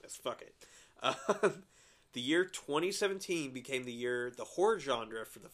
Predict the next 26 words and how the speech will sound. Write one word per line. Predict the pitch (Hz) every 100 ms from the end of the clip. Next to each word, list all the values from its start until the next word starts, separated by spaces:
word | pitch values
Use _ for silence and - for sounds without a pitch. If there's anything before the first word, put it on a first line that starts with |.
| -
first | - 160 -
time | 165 175
ever | 139 131 117
had | 123 113
reached | 117 117
one | 113 127 131
billion | 131 127 120
in | 113
ticket | - 113 -
sales | 117 110 110 - - _ 101
at | 123 120
the |
U | 113 117
S | 110
box | - 107 107
office. | 98 101 - - - - -
Such | - 151 151
films | - 170 160 135
that | 117 107
made | 117 151 147
this | 147 -
milestone | 110 107 - 104 104 98
possible | 107 107 - 107 117
included | 120 113 127 127 117 - -
this | 170 -
film, | 190 202 214 214